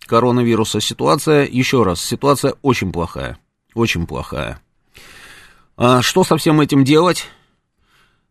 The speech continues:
На мой взгляд, я об этом говорил и год назад, и повторяю сейчас. На мой взгляд, есть только один единственный вариант. Я не знаю, вы можете сразу начать свистеть,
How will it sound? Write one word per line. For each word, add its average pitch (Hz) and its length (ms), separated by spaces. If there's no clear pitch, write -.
На 143 140
мой 185 280
взгляд, 113 580
я 123 240
об 143 120
этом 127 240
говорил 113 480
и 113 80
год 110 300
назад, 156 440
и 135 100
повторяю 147 640
сейчас. - 580
На 127 120
мой 165 180
взгляд, 147 280
есть 143 200
только 143 280
один 139 420
единственный 117 540
вариант. 123 480
Я 208 140
не 240 80
знаю, 170 240
вы 170 80
можете 175 320
сразу 143 300
начать 127 300
свистеть, 147 600